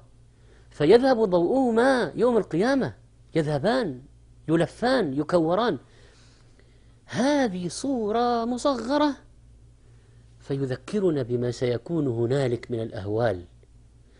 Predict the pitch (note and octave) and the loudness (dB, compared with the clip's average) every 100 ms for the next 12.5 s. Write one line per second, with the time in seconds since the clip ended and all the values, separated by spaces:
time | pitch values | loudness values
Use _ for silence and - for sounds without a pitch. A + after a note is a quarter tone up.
0 | - E3+ D#3+ C#3+ E3 - - - - - | -8 -4 -2 0 -2 -2 -12 -20 -20 -20
1 | - C3+ - A#3 B3 F#3+ G#3+ G#3 E3 F3+ | -14 -14 -2 0 2 0 2 2 4 2
2 | F#3+ F#3+ G3+ - - - - - - - | 2 2 -2 -8 -20 -20 -20 -20 -14 0
3 | F#3+ D#4 D4 A3+ D3+ D3+ - E3+ F3 E3+ | 4 4 4 2 2 -2 -2 0 0 -2
4 | - A3 G3 D#3 D#3+ F#3 F#3 F3+ E3 - | 0 2 2 2 0 2 0 0 -2 0
5 | F#3 F3 - D#3 D3+ C3 B2 C#3+ F#3+ F3 | 2 2 0 -4 -4 -4 -4 0 2 2
6 | C#3 C#3 E3+ E3+ D#3+ F3+ C3+ C#3+ E3 D3 | 0 -2 -2 0 0 0 -2 -2 -2 -4
7 | C#3 F3 C#3+ B2 D#3 - A2 G#2 G2 F#2 | -2 -4 -2 -4 -6 -8 -10 -10 -10 -12
8 | - - - - - A#2 A2 B2 D#3+ B2 | -18 -20 -20 -16 -4 -2 0 0 0 0
9 | D3 - - - - - - - - - | -4 -10 -20 -20 -20 -20 -20 -20 -20 -10
10 | B2 D#3 - B2+ A#2+ - - A#2+ B2 D#3+ | -6 -4 -4 -8 -8 -18 -16 -6 -4 -2
11 | C#3+ D3+ - C3+ C#3+ - - - - B2+ | -2 -2 -4 -8 -10 -12 -20 -20 -12 -6
12 | D3 B2+ A#2 C3+ D3 | -6 -6 -8 -10 -10